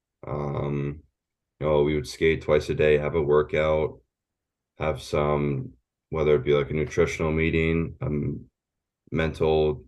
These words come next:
health meeting or training, excuse me, and then we'd, we'd go to Top Golf one night. Um,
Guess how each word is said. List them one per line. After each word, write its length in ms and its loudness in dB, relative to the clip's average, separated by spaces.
health 380 -2
meeting 680 -2
or 100 -4
training, 680 -4
excuse 300 -4
me, 160 -2
and 160 -2
then 420 -6
we'd, 200 0
we'd 220 -2
go 140 6
to 80 2
Top 360 -4
Golf 460 0
one 220 -2
night. 400 0
Um, 240 -4